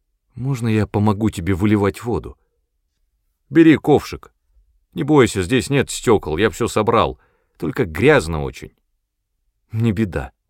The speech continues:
Сэдди скинула сандалии, завязала косички узлом на затылке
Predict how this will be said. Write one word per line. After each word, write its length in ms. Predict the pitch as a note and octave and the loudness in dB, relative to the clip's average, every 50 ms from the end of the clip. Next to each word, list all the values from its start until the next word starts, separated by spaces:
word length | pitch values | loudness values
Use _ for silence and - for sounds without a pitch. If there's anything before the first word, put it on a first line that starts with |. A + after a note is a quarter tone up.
| _ _ _ _ _ _ _ _ _ _ _ _ _ | _ _ _ _ _ _ _ _ _ _ _ _ _
Сэдди 340 | - - - D3 C#3+ C3+ B2+ | -12 -8 -6 -6 -4 -4 -6
скинула 440 | - - - - C3+ - - A2+ - | -6 -6 -8 -8 -8 -6 -6 -6 -4
сандалии, 680 | - - E2 D2 C#2 B1 - G2+ A#2 A2 A2 A2 G#2 F#2+ | -4 -4 -4 -4 -4 0 0 2 2 2 2 2 2 0
завязала 480 | D2+ D2+ D2+ D2+ D2 - C#3+ B2+ A#2 | 0 -2 -4 -4 -4 -4 -2 -4 -2
косички 640 | - - G2 D#2+ - A2 A#2 A2+ G2+ - - - A2 | -2 0 -2 -2 0 -2 -4 -4 -4 -6 -6 -4 -4
узлом 800 | G#2 F#2 F2 D2 C#2+ D#2 F#2 G2+ G#2 G#2 G2 F2 E2 D#2 F2 F2+ | -2 -2 -4 -4 -4 -4 0 2 2 2 2 0 -2 -2 -2 -4
на 60 | F2+ | -2
затылке 680 | D#2 D#2 C#2+ - - A#2 B2 A2+ G#2+ - B2+ A#2 G#2+ | -4 -4 -6 -4 -4 -4 -4 -4 -4 -2 -2 -2 -2